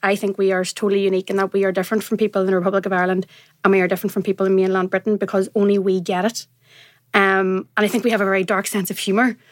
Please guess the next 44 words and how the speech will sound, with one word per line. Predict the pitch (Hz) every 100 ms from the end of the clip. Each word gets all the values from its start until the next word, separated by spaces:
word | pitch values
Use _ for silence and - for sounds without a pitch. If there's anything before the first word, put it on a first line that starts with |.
| _ -
because | - 247 226
of | 196
the |
Troubles | - 247 220 247 226
and | 226 233
everything | 226 240 247 220
as | 202
well, | 196 214
because | 220 208
that's | 190 196
how | 202
we've | 196
been | 196
able | 202 190
to | 196
cope. | - 208
And | - 202
I |
think | 208 202
we're | 196
different | 185 185 220 202 - - - _
in | 196
that | 190 185
way | 226 220
too. | - 190 226 214 - _ _
So | - 240
I | 220
think | 233 247
it | 240
is | 214
really | 202 196 196
important | 196 196 175 202 -
to | -
teach | - 185
it | 294 - - -
and | 214
it's | -
really | 214
important | 208 202 190
that | 196
people | 214 208
know | 202 190
about | 202 254 247
it. | 233